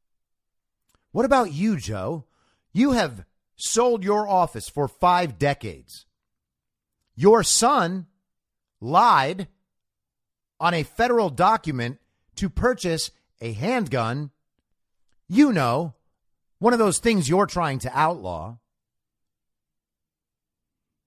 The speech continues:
He has compromising sexual images of minors on his computer. And you know it, Joe. You know it.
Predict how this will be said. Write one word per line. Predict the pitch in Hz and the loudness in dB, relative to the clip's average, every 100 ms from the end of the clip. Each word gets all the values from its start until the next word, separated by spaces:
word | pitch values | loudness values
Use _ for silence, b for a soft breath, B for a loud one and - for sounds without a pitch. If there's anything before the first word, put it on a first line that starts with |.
| _ | _
He | - 247 240 | -4 2 2
has | 208 196 170 151 - - _ _ _ _ - | 4 6 6 2 -2 -10 _ _ _ _ -8
compromising | - 247 277 208 269 247 190 185 180 139 175 | 0 2 2 2 2 4 2 2 0 -2 -4
sexual | 151 - 233 233 - 226 214 226 | -2 0 0 0 -4 0 2 0
images | 214 220 208 139 170 - | 0 2 2 0 -2 -2
of | 185 170 127 | -2 -2 -2
minors | 151 185 220 175 131 - b b - | -2 0 2 0 -2 -6 b b -4
on | 208 247 277 | 2 4 4
his | 220 262 185 | 4 2 -2
computer. | - 208 151 220 247 226 123 - _ _ _ _ _ _ _ _ _ _ - | -2 -4 -2 0 2 2 0 -4 _ _ _ _ _ _ _ _ _ _ -2
And | 233 208 | 2 4
you | 170 226 277 | 4 6 6
know | 247 247 302 | 6 6 8
it, | 294 262 - | 6 4 0
Joe. | 190 202 214 240 294 226 - _ _ _ _ _ _ _ _ _ _ _ _ _ _ _ _ _ _ _ _ _ | 2 4 6 6 4 0 -6 _ _ _ _ _ _ _ _ _ _ _ _ _ _ _ _ _ _ _ _ _
You | 139 214 277 | 0 2 4
know | 269 311 | 4 4
it. | 294 - | 4 0